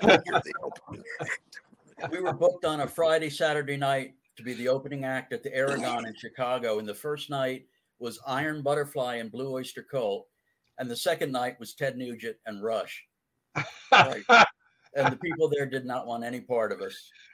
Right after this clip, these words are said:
Speaker 3: Did not want any part of Artful Dodger. Oh, my God. Uh, <laughs> yeah, that's, uh, and, and of course, now you're, you're also, you know, pushing this single, which just doesn't really fit in with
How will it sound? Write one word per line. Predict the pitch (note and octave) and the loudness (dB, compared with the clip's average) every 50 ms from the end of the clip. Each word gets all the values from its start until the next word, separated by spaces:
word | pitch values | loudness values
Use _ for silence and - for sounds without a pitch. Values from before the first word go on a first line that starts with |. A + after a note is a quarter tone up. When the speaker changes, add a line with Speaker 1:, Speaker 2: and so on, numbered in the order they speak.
| _ _ | _ _
Speaker 3:
Did | - D#3+ E3 D#3 | 8 8 10 10
not | E3 E3 D#3 D#3+ | 10 8 10 10
want | E3 D#3+ | 8 8
any | D#3+ E3 E3 - _ | 8 6 4 -4 _
part | D#3+ D#3 - | 0 4 6
of | D#3+ - | 6 8
Artful | C3+ C3+ C#3 C#3 A#2 - C#3+ C#3 | 8 8 6 6 6 4 4 6
Dodger. | B2 C#3+ C3 B2+ C3 B2 A2+ G#2+ A2 - _ | 8 8 8 8 8 6 4 0 -2 0 _
Oh, | - E3 E3+ E3 D3+ | 8 10 10 10 10
my | C#3 B2+ A#2+ | 8 6 4
God. | A#2 A2+ B2 B2 B2 A#2 - - _ - - - _ _ - | 6 8 8 10 8 8 6 2 _ -20 -20 -20 _ _ -6
Uh, | A#2+ A#2 - _ _ - C3+ A2+ - - - B3 A3 D#3 A2+ - - - - - - - - - | -6 -6 -6 _ _ 2 2 2 2 4 6 6 6 6 4 0 -12 -16 -16 -18 -18 -14 -2 -2
<laughs> | - - - - - - - - - - _ _ _ - - _ _ - - _ - - - - - - D3+ D3+ - - - - - - _ | -2 -2 -2 -14 -14 -4 -4 -4 -4 -4 _ _ _ -20 -20 _ _ -18 -16 _ -16 -16 -16 -18 -10 -8 -8 -8 -8 -12 -12 -12 -14 -10 _
yeah, | C#3+ D3 D#3 D#3+ E3+ | 10 12 12 12 12
that's, | F3+ F#3 F3+ F3 A#2+ - - | 12 10 8 6 6 6 8
uh, | E3+ D#3+ D#3 D3+ D3+ - - - - - - - - - - - - - - - - | 10 12 12 12 10 8 2 -6 -14 -14 -12 -10 -10 -8 -8 -6 -6 -6 -6 -6 2
and, | - F#3 G3 - - A#3 A#3 F#3 | 4 4 6 10 10 10 10 10
and | G#3 G#3 | 8 8
of | G#3 G3+ | 8 10
course, | - A3 G#3+ F#3+ F3+ F3 E3 E3+ | 12 10 10 10 10 6 6 10
now | F3 E3+ E3+ E3+ E3 - - - | 12 12 12 12 12 10 6 -6
you're, | - C#3+ D#3 D#3 E3 | 2 4 4 4 6
you're | - D#3+ D#3+ D3+ | 8 8 10 12
also, | E3 E3+ F3+ F3+ - F3 E3 D#3 C#3+ - _ | 12 12 12 12 12 12 12 12 10 8 _
you | F3 D#3 | 6 6
know, | - | 6
pushing | A2+ - F#3 F3 - - D#3 D3+ C#3+ | 10 10 8 8 10 8 6 8 8
this | C#3+ C#3 A#2+ - - - | 8 8 6 2 -8 -10
single, | - - - F#3+ F#3 F3 D3+ C3+ C#3 C#3+ C#3 | -10 4 6 8 8 10 10 10 10 10 10
which | C#3 C#3+ B2+ A#2 - - - _ _ _ _ _ _ - | 8 6 6 4 -2 -4 -4 _ _ _ _ _ _ 0
just | C#3 C3+ A2 G#2+ A#2+ | 0 0 0 4 8
doesn't | D#3+ D#3 C#3+ C#3+ C#3+ | 8 8 8 6 4
really | C3+ C3+ C3+ C3 A#2 | 4 4 4 4 6
fit | - C3+ C3 | 4 4 6
in | C3+ C3 B2 | 6 6 6
with | B2 A#2+ A2+ | 4 4 4